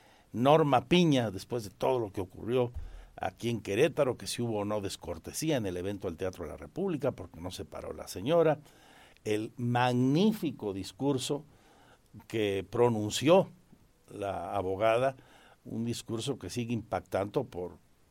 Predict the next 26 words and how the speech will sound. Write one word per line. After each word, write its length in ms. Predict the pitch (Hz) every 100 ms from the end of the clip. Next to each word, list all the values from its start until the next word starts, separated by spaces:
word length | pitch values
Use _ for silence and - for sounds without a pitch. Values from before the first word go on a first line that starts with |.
| _ _ _
sigue 220 | - - 107
impactando 520 | 104 85 80 90 117
por 200 | 87 82
lo 120 | 80 -
claridoso 800 | 95 82 87 87 120 143 131
que 100 | -
fue, 320 | - 113 110 117
por 200 | 87 80
lo 140 | 80
directo 520 | 87 90 123 123 117
que 80 | -
fue, 320 | - 107 117 - - - - - _
por 180 | 98 101
la 160 | 101
defensa 640 | 104 92 165 190 - 127
que 120 | - 104
hizo 380 | 123 - 131 120 - - _ _ _ _ -
de 200 | 98 113
la 120 | 110
autonomía 800 | 104 101 110 101 104 127 151 135
de 80 | 110
los 240 | 95 -
poderes 600 | - 92 113 123 123 -
y 60 | 92
la 140 | 90
necesidad, 720 | 85 82 95 - 90 107 131